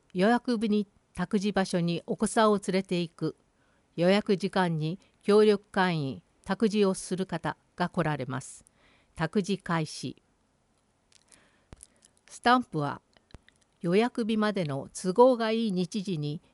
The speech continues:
イオンタウン管理事務所にてもらってください。利用には社会福祉協議会内、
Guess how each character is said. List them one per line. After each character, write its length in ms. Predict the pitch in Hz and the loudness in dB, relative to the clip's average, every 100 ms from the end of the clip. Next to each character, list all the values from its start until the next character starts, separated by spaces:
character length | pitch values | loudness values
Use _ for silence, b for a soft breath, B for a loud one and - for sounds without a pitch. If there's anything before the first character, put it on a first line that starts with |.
| - | -4
イ 160 | 190 226 | 4 4
オ 100 | 247 | 4
ン 80 | |
タ 200 | 247 220 | 0 0
ウ 100 | 220 | 2
ン 100 | 220 | 0
管 280 | 202 196 214 | -2 0 0
理 200 | 233 233 | 2 0
事 80 | 208 | 0
務 120 | 226 220 | 0 0
所 220 | - 185 | 0 -2
に 160 | 175 | -2
て 180 | 190 160 | -4 -6
も 160 | 156 160 | -2 0
ら 100 | 170 | -2
っ 40 | |
て 160 | - 165 | -4 -8
く 120 | 160 | -6
だ 120 | 143 | -6
さ 200 | 151 147 | -6 -6
い。 100 | 135 - _ _ _ _ _ _ _ _ | -6 -10 _ _ _ _ _ _ _ _
利 100 | 190 | 4
用 180 | 202 208 | 4 4
に 160 | 202 185 | 2 0
は 240 | 147 156 _ _ | -2 -6 _ _
社 180 | - 180 | -8 0
会 220 | 214 226 | 2 2
福 200 | 220 - | 0 -6
祉 140 | - - | -8 -4
協 220 | 214 214 | -2 0
議 140 | 196 | -4
会 260 | - 196 185 | -4 -2 -2
内、 340 | 180 170 - | -2 -4 -8